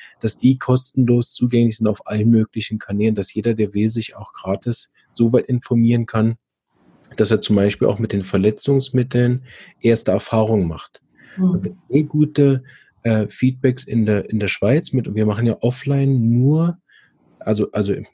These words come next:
Speaker 1: im echten Leben <laughs> machen wir nur Verletzungsmittelvorträge und bringen den bei, Arnika richtig anzuwenden, Hypericum richtig anzuwenden, Calendula und so weiter, so die Big Five bei uns in der Schweiz.
Speaker 2: Mhm.
Speaker 1: Und das funktioniert hervorragend, weil die Leute das anwenden und den Unterschied zu vorher feststellen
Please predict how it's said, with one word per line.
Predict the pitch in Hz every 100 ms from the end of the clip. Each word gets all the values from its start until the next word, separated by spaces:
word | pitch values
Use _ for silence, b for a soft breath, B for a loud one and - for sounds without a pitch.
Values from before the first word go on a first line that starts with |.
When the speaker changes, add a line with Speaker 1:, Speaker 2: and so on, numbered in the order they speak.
| _ -
Speaker 1:
im | 110 104
echten | 156 - 143
Leben | 127 127
<laughs> | - - - - - - - - 214 -
machen | 135 220 214
wir | 123
nur | 127 131 156
Verletzungsmittelvorträge | 170 135 123 127 - 147 - 131 127 127 - 107 104 - 107 110
und | 123
bringen | 117 117 117
den | 120 107
bei, | 107 -
Arnika | 110 135 147 139
richtig | 131 127 123
anzuwenden, | 120 123 123 117 117 110
Hypericum | 95 113 127 127 117
richtig | 113 117 117 107
anzuwenden, | 110 - 104 101 104 104
Calendula | - 95 98 110 110 107
und | -
so | - 101
weiter, | 101 104
so | 98
die | 98 95
Big | 98
Five | - 92 90 90 - _ B B B -
bei | 101
uns | 120 123 127
in | 117 107
der |
Schweiz. | - 87 78 - - _ B B
Speaker 2:
Mhm. | 214
Speaker 1:
Und | 185 185
das | 123
funktioniert | - 160 - 151 -
hervorragend, | 139 - 170 143 113
weil | 113
die | 113
Leute | 107 107 113 135
das | 117 107
anwenden | 113 135 131 139 143 143
und | 127
den | 117
Unterschied | 113 139 160 - 131 -
zu | 117
vorher | - 107 104
feststellen | - 120 - - 156 185 208